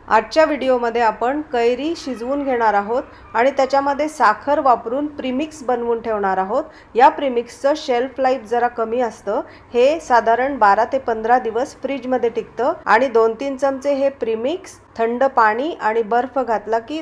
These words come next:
पन्ह लगेच तयार होतं. तर चला मग आपण लगेच रेसिपी बघूया. कैरीच्या पन्ह्यासाठी काय काय साहित्य लागतंय बघूया. मी इथे दोन medium साईजच्या कैऱ्या घेतल्यात आणि या आंबट कैऱ्या आहेत. एक ग्लास पाणी आहे,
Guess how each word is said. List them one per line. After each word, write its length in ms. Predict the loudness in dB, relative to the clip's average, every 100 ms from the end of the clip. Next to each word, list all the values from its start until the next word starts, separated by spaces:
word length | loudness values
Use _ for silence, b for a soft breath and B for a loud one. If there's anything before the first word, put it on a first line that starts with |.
| -6
पन्ह 260 | -6 -4 -4
लगेच 400 | -4 -4 -6 -6
तयार 220 | -2 -2
होतं. 240 | -4 -10 -14 -8 -8
तर 40 |
चला 320 | 0 2 2
मग 140 | 2 0
आपण 280 | 0 -2
लगेच 300 | -2 -4 -4
रेसिपी 340 | -4 -6 -8 -8
बघूया. 400 | -6 -4 -4 -6 -12 -20 -16 -4
कैरीच्या 400 | 0 0 0 0
पन्ह्यासाठी 480 | 2 2 2 -2 -4
काय 180 | 0 0
काय 160 | 0 -2
साहित्य 400 | 0 -2 -2 -2
लागतंय 300 | -2 0 -2
बघूया. 460 | -2 -4 -4 -6 -8 -16 -20 -20 -20 -20 -20 -18 -16 -14 -14 -6
मी 100 | -2
इथे 240 | 0 0 2
दोन 320 | 4 4 0 -4 -12 -20 -20 -18 2
medium 400 | 4 6 4 0
साईजच्या 420 | 0 0 0 -6
कैऱ्या 340 | 0 2 4 4
घेतल्यात 400 | 0 0 -2 -4 -10 -10
आणि 200 | -2 2 4
या 100 | 4
आंबट 360 | 2 2 2 2
कैऱ्या 300 | 0 0 0
आहेत. 240 | -2 -4 -8 -14 -18 -18 -18 -20 -20 -20 -20 -20 -20 -20 -10 0
एक 180 | 0 4
ग्लास 280 | 4 4
पाणी 340 | 2 2 2 2
आहे, 180 | 0